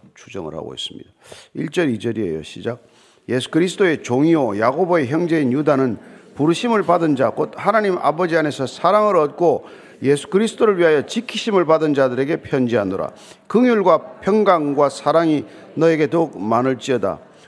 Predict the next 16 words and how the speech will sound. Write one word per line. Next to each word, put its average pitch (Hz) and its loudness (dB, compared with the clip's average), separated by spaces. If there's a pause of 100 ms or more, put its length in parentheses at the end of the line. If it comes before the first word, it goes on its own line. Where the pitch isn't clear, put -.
모르는 240 0
인사말이지만, 131 0
그러나 208 0
그리스도의 220 -2
정체성을 147 -2
이렇게 139 -4
말하고 104 0
있습니다. 90 -10 (300)
부르심을 240 0
받은 113 -2
자, 90 -6 (340)
사랑받은 139 -2
자, 170 -4 (400)
지키심을 131 -8
받은 85 -8
자. - -14